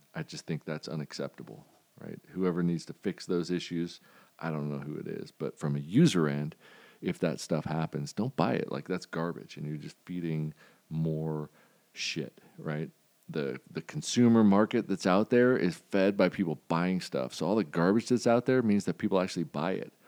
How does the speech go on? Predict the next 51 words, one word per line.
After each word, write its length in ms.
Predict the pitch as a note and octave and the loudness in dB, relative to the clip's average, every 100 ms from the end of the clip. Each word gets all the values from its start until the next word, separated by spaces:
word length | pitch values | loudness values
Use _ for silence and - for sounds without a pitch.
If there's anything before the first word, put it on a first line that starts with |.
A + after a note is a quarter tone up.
| - - _ - | -20 -20 _ -2
People 180 | G#2+ | 0
actually 240 | G#2 - F#2 | 0 -2 -2
buy 260 | E2+ E2 | 0 2
it. 180 | A2+ A#2+ | 2 0
I 80 | F#2 | 2
don't 160 | F#2+ G2+ | 4 4
even, 200 | F#2+ - | 4 2
I 40 | G#2 | 2
don't 160 | A2 | 4
even 160 | G2+ F2 | 4 4
know 120 | F2 | 2
why. 280 | E2 D2 E2 | 0 -4 -4
Some 200 | - A2 | 0 4
of 120 | G#2+ | 4
it 200 | A2+ - - | 2 -2 -4
is 220 | F#2 - | -4 -2
'cause 300 | G2 F2+ - | -2 -2 -2
it's, 200 | F#2 - | -6 -2
like, 180 | F2 E2 - | -2 -2 0
one 140 | F2+ | 2
of 80 | E2+ | 4
those 220 | E2+ D#2+ | 2 2
fool 280 | - G#2 G2 | 0 4 6
me 140 | F#2 | 6
once 460 | F2 F2+ F#2 - - | 6 4 2 0 -8
kind 220 | E2+ D#2 | -6 -6
of 80 | C#2+ | -6
deals, 280 | E2 - - | -8 -8 -8
right? 160 | D2 | -8
You 80 | - | -8
fool 180 | - F#2 | -4 0
me 120 | F#2 | 2
once. 260 | G2+ G#2+ - - - - | 2 -2 -6 -20 -20 -12
I 60 | |
bought 200 | G#2+ G2+ | -6 -6
a 40 | D#2 | -8
ton 240 | - G#2+ | -6 -2
of 80 | G2+ | -2
stuff. 400 | - B2+ G#2 - - - - _ _ | 2 4 4 -2 -16 -20 -20 _ _
They 120 | F#2 | -6
fooled 260 | - G#2 F#2+ | 2 2 4
me 100 | F#2 | 4
once, 300 | G2 G#2+ - | 4 2 0
but 120 | E2+ | 0
I'll 60 | E2+ | 4
never 240 | F#2+ F2 | 4 4
buy 200 | D2 E2 | 2 0
it 60 | D#2+ | -2
a 60 | |
second 280 | - E2+ D2+ | -4 -6 -6
time. 320 | - - - | -8 -8 -10